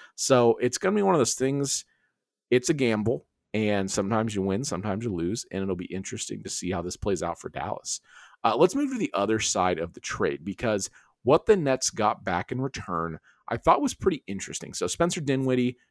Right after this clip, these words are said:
Dorian Finney-Smith, an unprotected twenty twenty-nine first-round pick, and two future second-round picks.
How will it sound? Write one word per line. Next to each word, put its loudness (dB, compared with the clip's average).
Dorian 2
Finney-Smith, -2
an -8
unprotected -2
twenty -6
twenty-nine -6
first-round -2
pick, -2
and -4
two 4
future -6
second-round -4
picks. -8